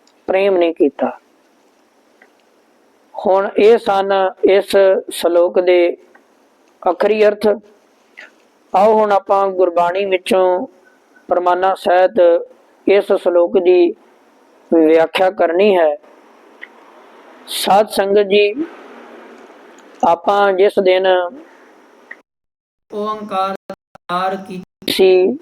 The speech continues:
ਪਹਿਲੇ ਦਿਨ ਸਤਿਗੁਰਾਂ ਨੇ ਸਾਨੂੰ ਸਮਝਾਇਆ ਸੀ ਕਿ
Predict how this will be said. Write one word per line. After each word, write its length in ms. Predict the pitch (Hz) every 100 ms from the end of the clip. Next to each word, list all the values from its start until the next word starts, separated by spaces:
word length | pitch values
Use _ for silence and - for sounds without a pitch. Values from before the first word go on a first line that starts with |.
| _ _ _ _
ਪਹਿਲੇ 320 | - 190 196 185
ਦਿਨ 220 | 165 170 180 185 - _ _ _ _ _ _ - - _ _ -
ਸਤਿਗੁਰਾਂ 680 | - - 185 196 214 226
ਨੇ 260 | 220 220 220
ਸਾਨੂੰ 420 | 196 185 180 202
ਸਮਝਾਇਆ 640 | - 196 196 180 160 185 196
ਸੀ 380 | - 196 196
ਕਿ 200 | 208 208